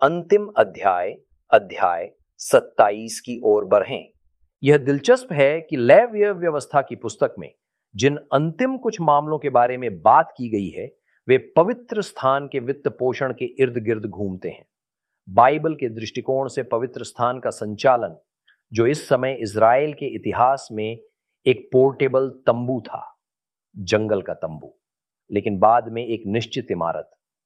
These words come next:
मंदिर बन गया, कई स्रोतों से वित्त पोषित किया जा सकता था। और यह अध्याय पवित्र स्थान के वित्त पोषण की कई प्रमुख श्रेणियों से संबंधित है। चांदी और जानवरों की प्रतिज्ञा,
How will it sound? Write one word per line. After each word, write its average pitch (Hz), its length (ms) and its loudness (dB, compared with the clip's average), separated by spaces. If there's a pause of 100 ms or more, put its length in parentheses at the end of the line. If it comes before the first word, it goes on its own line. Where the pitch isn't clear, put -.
(200)
मंदिर 107 340 0
बन 85 200 -8
गया, - 220 -18 (720)
कई 123 220 2
स्रोतों 113 500 -4
से 101 380 -8 (240)
वित्त 117 280 -2
पोषित 107 460 -4
किया 95 180 -4
जा 80 140 -8
सकता - 340 -12
था। - 200 -18 (600)
और 117 120 2
यह 117 160 0
अध्याय 117 420 0
पवित्र 117 420 -8
स्थान 110 380 -4
के 110 100 -8
वित्त 110 260 -8
पोषण 110 460 -4
की 110 160 -12 (100)
कई 127 200 0
प्रमुख 123 380 -6
श्रेणियों 113 520 -4
से 107 160 -10
संबंधित 101 640 -4
है। 107 120 -2
चांदी 123 600 -4 (300)
और 117 100 -2
जानवरों 113 540 0
की 107 140 -14
प्रतिज्ञा, 139 760 -4